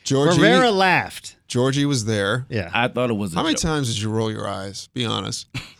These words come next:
Speaker 1: Because
Speaker 2: Well, I couldn't do it many 'cause I knew there were a
Speaker 1: did,
Speaker 2: ton of cameras in there.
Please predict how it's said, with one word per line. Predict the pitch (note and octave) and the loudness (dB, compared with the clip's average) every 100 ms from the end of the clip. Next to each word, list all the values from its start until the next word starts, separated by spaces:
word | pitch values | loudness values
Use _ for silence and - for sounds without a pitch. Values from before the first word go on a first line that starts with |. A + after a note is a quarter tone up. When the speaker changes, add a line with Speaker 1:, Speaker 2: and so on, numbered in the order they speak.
| _ _ - - - | _ _ -20 -20 -8
Speaker 1:
Because | D#3+ - E3+ D3 B2 - - | -6 -2 0 0 -2 -8 -2
Speaker 2:
Well, | C#3+ | -2
I | |
couldn't | C#3+ G3+ | 2 0
do | F#3+ | 2
it | F3+ | 2
many | E3+ C#3+ | 2 2
'cause | C#3+ | 2
I | D3 | 2
knew | D#3+ | 2
there | C#3+ | 4
were | |
a | F#3 | 4
Speaker 1:
did, | |
Speaker 2:
ton | D#3 D3 | 4 2
of | A#2 | 2
cameras | D3 C3+ A2+ G#2 | 0 2 -2 -4
in | |
there. | G2 | -2